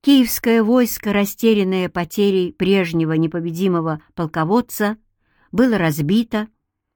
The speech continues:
Олег оказался вынужден принять унизительные условия, поляне приуныли. Казалось, вместе с вещим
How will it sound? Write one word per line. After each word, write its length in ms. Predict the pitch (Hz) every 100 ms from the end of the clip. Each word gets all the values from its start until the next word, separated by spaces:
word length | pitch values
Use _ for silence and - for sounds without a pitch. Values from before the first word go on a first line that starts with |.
| _ _ -
Олег 300 | 196 277 285
оказался 560 | 175 170 170 160 156 160
вынужден 440 | 170 165 151 156
принять 560 | 151 160 165 165 160 - _ -
унизительные 680 | 170 165 185 190 165 156
условия, 760 | 156 147 156 185 214 196 196 190 _ _ _ _ _
поляне 580 | 151 143 156 165 175 175
приуныли. 800 | 160 160 160 160 226 285 151 - _ _ _ _ _ - - -
Казалось, 560 | 247 254 294 262 240
вместе 460 | 202 240 254 - 214
с 120 | 208
вещим 760 | 208 269 262 - - 175 151